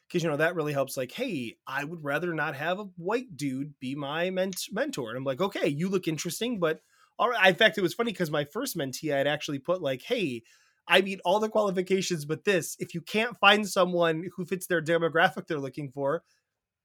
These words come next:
I'll, I'll do it." And then that's who I got. <laughs> And I was like, "All right, well, I'm glad I said something," because,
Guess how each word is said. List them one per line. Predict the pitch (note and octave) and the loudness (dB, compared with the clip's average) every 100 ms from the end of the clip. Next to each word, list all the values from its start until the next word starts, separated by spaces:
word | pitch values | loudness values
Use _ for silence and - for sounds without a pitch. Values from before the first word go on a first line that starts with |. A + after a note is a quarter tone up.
| _ - | _ 0
I'll, | D3+ E3+ | 4 4
I'll | D#3+ F3 | 6 2
do | A3 C4+ | 4 0
it." | C#3+ | 2
And | D3 D#3+ | 4 4
then | E3 | 4
that's | F3+ F3 - | 4 4 4
who | A#3 | 4
I | A3 | 6
got. | D#4+ A3 | 6 4
<laughs> | - | 0
And | D3+ | 0
I | G#3+ | 2
was | G3 | 2
like, | A3+ B3 | 0 6
"All | C4+ | 8
right, | F4+ C4+ | 8 6
well, | F#3 F#3 | 8 4
I'm | F#3 | 6
glad | F3 F#3+ | 6 8
I | A#3+ | 6
said | F#4+ F#4+ | 2 0
something," | F#3 C3+ C3+ | 0 0 -6
because, | D3 C#3+ D#3+ C#3+ | -4 2 2 2